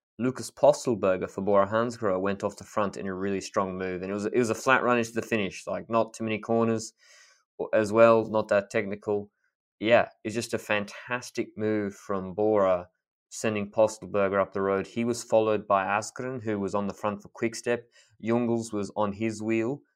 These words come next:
Uh, they were as part of the, you know, Deceuninck Quick-Step lead-out train. They split off from the peloton in that chase, and the reason that Bora Hansgrohe sent Postelberger up the road, A, probably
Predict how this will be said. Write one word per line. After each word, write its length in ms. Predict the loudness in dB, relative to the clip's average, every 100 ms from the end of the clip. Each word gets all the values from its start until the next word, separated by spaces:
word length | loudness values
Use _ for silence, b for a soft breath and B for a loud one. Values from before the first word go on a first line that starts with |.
| _ -2
Uh, 400 | 0 0 0 2
they 100 | 4
were 80 | 4
as 160 | 2
part 160 | 4 4
of 60 |
the, 180 | 4 -4 -6
you 80 | -6
know, 100 | -6
Deceuninck 400 | -8 -6 -6 -4
Quick-Step 380 | -8 -4 -4 -2
lead-out 360 | 0 2 0
train. 360 | 0 -2 -2 -4 b b b _
They 120 | 2
split 400 | 2 -2 -4 -4 4
off 420 | 6 8 6 -6 _ _
from 180 | -6 -4
the 80 | -4
peloton 520 | 0 0 0 -2 -8
in 180 | -6 -6
that 180 | -6 -6
chase, 460 | -6 -6 -6 -12 0
and 320 | 2 2 -2 b b b _ 0
the 100 | 4
reason 380 | 6 4 2 -2
that 160 | -2
Bora 240 | 2 4 4
Hansgrohe 560 | 2 -2 -2 2 2
sent 280 | 2 -4 -4
Postelberger 560 | -2 -4 -4 -2 2 2
up 120 | 0
the 80 | 0
road, 400 | 2 4 2 -4 -10 _ _ 2
A, 300 | 4 4 2 -2
probably 340 | 2 2 2